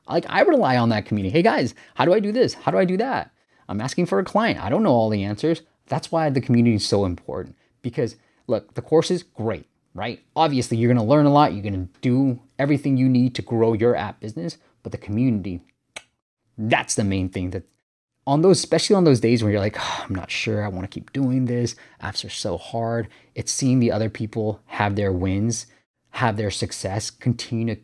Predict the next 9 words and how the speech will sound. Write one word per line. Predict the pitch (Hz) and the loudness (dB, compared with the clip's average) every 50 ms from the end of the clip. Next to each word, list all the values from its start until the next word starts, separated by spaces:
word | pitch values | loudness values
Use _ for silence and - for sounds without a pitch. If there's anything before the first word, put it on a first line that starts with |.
| _ _ _ 107 | _ _ _ -10
build | - 107 98 101 110 123 120 - _ _ _ _ _ _ _ _ _ | -8 -6 -6 -6 -8 -10 -10 -12 _ _ _ _ _ _ _ _ _
upon | - - - - - - 110 104 110 123 143 139 - _ | -10 -8 -8 -10 -6 -4 -2 0 0 0 -2 -2 -4 _
their | 107 104 117 117 | 0 0 2 2
success. | 110 - - - - - - 107 120 160 - - _ _ _ _ _ _ _ | 0 -2 -6 -8 -6 -6 -4 -4 -4 -4 -6 -10 _ _ _ _ _ _ _
That's | - 120 107 - - | -4 -4 -4 -4 -6
what's | 107 - - | -8 -10 -6
gonna | - - 92 90 | -6 -4 -4 -4
drive | 87 - 98 87 90 87 87 | -4 -4 -4 -6 -6 -8 -10
you | 85 87 87 | -10 -12 -12